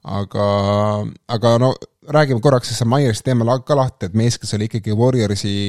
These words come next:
mitme tiitlitiimi arhitekt, kes ehitas selle tiimi üles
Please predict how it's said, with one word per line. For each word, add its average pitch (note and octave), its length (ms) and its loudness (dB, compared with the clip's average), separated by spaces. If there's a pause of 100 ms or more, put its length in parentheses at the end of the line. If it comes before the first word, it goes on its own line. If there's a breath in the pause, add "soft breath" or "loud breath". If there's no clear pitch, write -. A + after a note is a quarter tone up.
(160)
mitme G#2 640 -2
tiitlitiimi A#2 560 -2
arhitekt, B2+ 560 -2
kes G#2+ 180 -8
ehitas A#2 300 -6
selle G2+ 180 -6
tiimi B2 300 -4
üles B2 220 -4